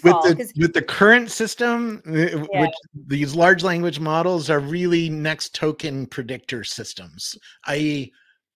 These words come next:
Speaker 1: they're really good. They're built to predict what is the next word it should lay down. And it's really amazing at doing that, but it doesn't really know anything, right? And its data set is very incomplete. For instance,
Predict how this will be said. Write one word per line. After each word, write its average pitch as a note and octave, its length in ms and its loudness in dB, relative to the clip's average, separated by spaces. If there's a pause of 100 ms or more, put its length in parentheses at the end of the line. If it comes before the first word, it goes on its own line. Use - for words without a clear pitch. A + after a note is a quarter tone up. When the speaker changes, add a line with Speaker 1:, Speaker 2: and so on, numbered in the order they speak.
(300)
Speaker 1:
they're A#3 140 4
really G3+ 380 -2
good. E3+ 380 0
They're D3+ 220 2
built C#3 680 2 (100)
to - 140 -8
predict D#3+ 460 -4
what E3 340 -4 (100)
is D#3 220 -2
the D3+ 100 -8
next C#3+ 320 -8
word C3 460 0
it C3 200 -8
should C3+ 220 -6
lay C3+ 220 -8
down. C3 480 -12 (520)
And D3 420 0
it's E3 300 -2
really F3 360 -6
amazing C3+ 580 -8
at B2 140 -12
doing D3 280 -6
that, A2+ 200 -14
but D#3 100 -4
it D#3 140 -6
doesn't D3+ 320 -6
really C#3+ 300 0
know B2+ 300 -8
anything, F#2 520 -18 (160)
right? B2 260 -10 (380)
And E3 480 2
its D#3+ 200 -4
data G3+ 300 2
set D3 260 0
is B2+ 120 -6
very C#3 320 -2
incomplete. B2+ 640 -8
For D#3 120 -2
instance, D#3 520 -6